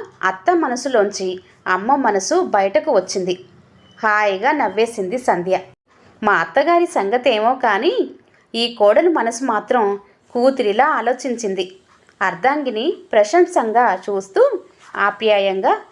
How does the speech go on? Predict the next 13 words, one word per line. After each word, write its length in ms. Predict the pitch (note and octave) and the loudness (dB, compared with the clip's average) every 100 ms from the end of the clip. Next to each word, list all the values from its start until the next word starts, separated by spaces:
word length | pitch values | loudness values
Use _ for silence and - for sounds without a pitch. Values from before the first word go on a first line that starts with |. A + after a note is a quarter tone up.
| G#3+ | -4
హత్తుకున్నాడు 640 | - A#3 A#3 G3 F3+ G3 | -4 -4 -4 -2 0 0
సాగర్. 460 | D4+ A3+ F3+ F3+ F#3+ - _ _ _ _ _ _ _ _ - - - - - - - | 0 -2 -2 -2 -2 -4 _ _ _ _ _ _ _ _ -20 -20 -20 -20 -20 -20 -4
కథ 140 | A#3 D4 | 0 2
ఇంతటితో 540 | C#4+ A3 G3+ F#3 B3 | 0 0 -2 0 0
సమాప్తం 600 | C4+ A3 G3 F3+ - G3+ | 0 0 -2 0 0 0
అండి. 360 | F#3+ G3 G#4 C#5 - _ _ - | 0 2 0 0 -12 _ _ -2
కథ 120 | B3+ E4+ | 0 2
కనుక 300 | F#4 E4 B3+ | 2 2 2
నచ్చినట్లయితే 880 | G3+ F#3 A#3+ A3+ A3 F#3+ G3 F#3+ - - _ G#3 | 0 -2 -4 -2 0 -2 -2 -4 -6 -20 _ 0
లైక్ 380 | F#3+ F#3+ - | 2 0 -2
చేయండి, 400 | A3 G3 G3 G3 | 0 0 -2 -4
షేర్ 420 | A3 A3+ G#3 G#3+ A3+ | -2 2 2 2 0
చేయండి. 520 | G#3 G3+ C4+ B4 | 0 0 0 0